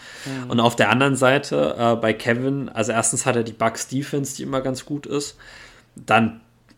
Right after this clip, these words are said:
Speaker 2: Hunter Renfrow, äh, Terry McLaurin, äh, Dallas Goedert. Muss gucken, Tyreek Hill vielleicht out mit covid. Das wär natürlich ein, ein ziemlich herber Schlag für Kevin.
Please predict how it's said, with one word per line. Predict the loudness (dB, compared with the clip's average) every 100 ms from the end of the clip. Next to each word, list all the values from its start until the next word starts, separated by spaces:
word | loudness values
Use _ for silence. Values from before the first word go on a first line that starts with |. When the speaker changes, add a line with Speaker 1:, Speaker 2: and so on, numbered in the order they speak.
| -2
Speaker 2:
Hunter | 2 4 6 6
Renfrow, | 4 2 4 6 8 6 2 0 0 0 0 -4
äh, | -6
Terry | 0 2 4
McLaurin, | 2 0 2 4 6 4 2 -2 -6
äh, | -4 0 0 2
Dallas | 2 4 2 4
Goedert. | 6 8 6 2 -6
Muss | -4
gucken, | -2 -2 -4 -4
Tyreek | 2 4 2 2
Hill | 2 2 0 -8
vielleicht | 0 2 0 -2
out | -2 -2
mit | -4 -6
covid. | -2 0 -2 -2
Das | -4 -4
wär | -4
natürlich | -4 -6 -6 -6 -6
ein, | -6 -4 -6 -10
ein | -10 -8
ziemlich | -8 -6 -6 -2
herber | 0 2 0
Schlag | 0 0 0
für | -4
Kevin. | -4 -4 -4